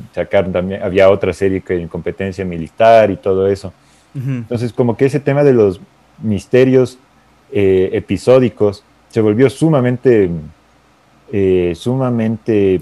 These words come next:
Speaker 2: ¿Rentable?
Speaker 1: rentable y tenía muchísimas variantes. Entonces,
Speaker 2: Ujú.
Speaker 1: es algo que no se te agota, porque tú puedes decir, "Cada semana me invento un misterio diferente, le pongo algo más y algo más y algo más y algo más",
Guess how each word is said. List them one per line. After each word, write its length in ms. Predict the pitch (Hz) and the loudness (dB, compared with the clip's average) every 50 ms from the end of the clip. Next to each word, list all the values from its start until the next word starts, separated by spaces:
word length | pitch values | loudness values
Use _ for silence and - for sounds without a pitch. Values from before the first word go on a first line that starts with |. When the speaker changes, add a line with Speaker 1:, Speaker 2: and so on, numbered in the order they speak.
| - - | -4 -10
Speaker 2:
¿Rentable? 480 | - 98 98 85 - 117 131 147 170 151 - _ _ _ _ _ _ | -14 -14 -12 -8 -6 -6 -6 -6 -12 -18 -20 _ _ _ _ _ _
Speaker 1:
rentable 680 | - 107 104 98 90 - 117 131 143 127 104 101 104 117 147 196 - - | -6 -4 -4 -4 0 2 4 4 4 4 2 -2 -4 -4 -10 -16 -10 -6
y 160 | 120 101 92 | -6 -6 -4
tenía 300 | - 104 101 110 120 120 | -4 -2 0 0 0 0
muchísimas 520 | 117 107 104 - 123 110 127 127 117 101 | 0 -2 -2 -4 -4 -2 -2 -2 0 0
variantes. 640 | 98 92 92 123 147 156 139 - - - 80 - - | 0 2 4 4 2 2 2 -4 -8 -12 -12 -10 -12
Entonces, 540 | 90 82 - 98 92 92 - 101 90 85 117 | -14 -10 -8 -10 -10 -6 -6 -6 -6 -4 -6
Speaker 2:
Ujú. 180 | 117 113 107 101 101 _ _ _ _ _ _ _ _ _ _ _ _ _ _ _ _ _ _ _ _ | -10 -12 -14 -16 -18 _ _ _ _ _ _ _ _ _ _ _ _ _ _ _ _ _ _ _ _
Speaker 1:
es 140 | - 123 104 | -10 0 4
algo 220 | 123 123 131 131 - | 6 6 6 4 2
que 100 | - 113 | 0 0
no 140 | 113 123 | 0 0
se 140 | 117 - 127 | 0 -2 -2
te 120 | - - 117 | 0 2 2
agota, 320 | 127 170 196 190 - 113 | 4 2 2 0 0 -2
porque 220 | - 113 98 120 | -2 -2 -4 -4
tú 120 | 101 - 123 | -6 -6 -4
puedes 180 | 131 127 120 | -2 -2 0
decir, 400 | 117 113 - - 123 123 113 117 - _ _ _ _ _ _ - | 0 -2 -2 0 0 0 0 -2 -8 _ _ _ _ _ _ 0
"Cada 300 | 131 127 131 131 127 117 | 2 4 4 4 2 2
semana 480 | - 117 107 110 120 123 127 123 120 | 0 -2 -2 -2 -2 0 0 -2 -2
me 100 | 117 107 | -2 -4
invento 300 | 104 98 110 113 113 131 | 0 0 0 0 0 -2
un 80 | 120 113 | -2 -2
misterio 320 | 101 90 - 117 113 113 110 | -4 -2 -2 -2 0 0 -2
diferente, 380 | 104 98 110 107 113 110 - | -2 -2 -2 -2 -2 -2 -4
le 80 | 110 98 | -6 -6
pongo 260 | - 107 110 101 107 | -4 -4 0 2 2
algo 220 | 104 107 104 104 | 2 4 2 0
más 260 | 98 101 110 120 120 107 | 0 0 2 2 2 2
y 80 | 104 | 0
algo 200 | 104 104 98 98 | 0 0 -2 -2
más 260 | 98 104 110 120 113 | -4 -4 -4 -4 -2
y 60 | 110 104 | 0 -2
algo 180 | 98 95 104 98 | -2 -2 -4 -6
más 220 | 104 107 113 107 | -6 -6 -2 -2
y 40 | 110 | -2
algo 160 | 104 98 98 | -2 -2 -2
más", 200 | 104 110 113 110 | -2 -4 -4 -6